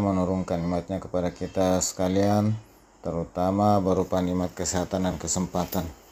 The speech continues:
Salam dan selawat kepada junjungan Nabi Muhammad sallallahu alaihi wasallam. Allahumma shalli ala Muhammad wa ala alihi wa sahbihi ajmain, amma ba'd. Masih dari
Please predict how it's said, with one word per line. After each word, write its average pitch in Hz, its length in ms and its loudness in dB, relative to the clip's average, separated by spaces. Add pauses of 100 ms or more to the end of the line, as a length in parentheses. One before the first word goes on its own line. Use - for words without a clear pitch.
(800)
Salam 98 240 4
dan 98 160 4
selawat 104 400 4
kepada 98 320 2
junjungan 101 400 4
Nabi 98 160 4 (160)
Muhammad 101 400 2
sallallahu 98 400 2
alaihi 101 160 4
wasallam. 110 420 2 (920)
Allahumma 98 320 2
shalli 101 320 4
ala 101 160 4
Muhammad 101 480 2
wa 80 80 -2
ala 98 240 0
alihi 98 240 0
wa 90 160 0
sahbihi 92 400 0
ajmain, 90 400 -2
amma 90 240 0
ba'd. 80 240 -4 (3500)
Masih 101 720 0
dari 95 640 2